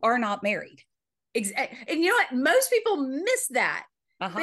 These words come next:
Speaker 2: But yes, the Shulamite woman and the, and her
Speaker 1: Uh-huh.
Speaker 2: lover, like, they're not married to each other. And
Speaker 1: Right.
Speaker 2: yet they're exchanging all these
Speaker 1: Oh,
Speaker 2: really colorful,
Speaker 1: God.
Speaker 2: metaphorical
Speaker 1: So hot for each
Speaker 2: Oh.
Speaker 1: other. It's like
Speaker 2: Yeah.
Speaker 1: Bridgerton in the Bible.
Speaker 2: Yeah. <laughs>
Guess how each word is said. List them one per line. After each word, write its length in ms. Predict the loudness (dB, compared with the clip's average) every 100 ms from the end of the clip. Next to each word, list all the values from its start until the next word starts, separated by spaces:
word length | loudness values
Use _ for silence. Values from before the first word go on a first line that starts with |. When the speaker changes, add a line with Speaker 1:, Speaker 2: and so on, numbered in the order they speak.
| -6
Speaker 2:
But 60 | -8
yes, 460 | -4 0 0 -2 -6
the 120 | -10
Shulamite 640 | -10 -12 -10 -6 -4 -6
woman 440 | -8 -8 -6 -6
and 300 | -6 -8 -10
the, 380 | -10 -10 -10 -12
and 100 | -10
her 80 | -8
Speaker 1:
Uh-huh. 120 | -4 -4
Speaker 2:
lover, 380 | -2 -2 -4 -4
like, 200 | -6 -6 _ _ _ _ _ _ _
they're 280 | -4 -2 -2 -4
not 80 | -6
married 380 | -4 -2 -4 -6
to 160 | -8
each 180 | -8 -6
other. 360 | -6 -4 -6 -8
And 100 | -6
Speaker 1:
Right. 100 | -2
Speaker 2:
yet 120 | -2 -2
they're 140 | -4
exchanging 640 | -4 -10 -8 -8 -8 -10
all 140 | -8 -8
these 340 | -10 -12 -14
Speaker 1:
Oh, 60 | -14 -8 0 4 4
Speaker 2:
really 280 | 2 -2 -12 -20 -14
colorful, 760 | -8 -8 -6 -4 -2 0 -2
Speaker 1:
God. 160 | -6 -12 -14
Speaker 2:
metaphorical 960 | -10 -10 -12 -8 -4 -4 -8 -12 -8 -6
Speaker 1:
So 320 | -2 0 0
hot 280 | -2 -4 -4
for 100 | -6
each 160 | -6 -8
Speaker 2:
Oh. 60 |
Speaker 1:
other. 260 | -10 -12 -16 _ _ _ _
It's 140 | -8
like 80 | -2
Speaker 2:
Yeah. 100 | 0
Speaker 1:
Bridgerton 500 | 0 0 -2 -4 -4
in 60 | -2
the 60 | -6
Bible. 580 | -6 -6 -6 -8 -12 _ _ _ _ -16
Speaker 2:
Yeah. 200 | -4 -4
<laughs> 140 | -2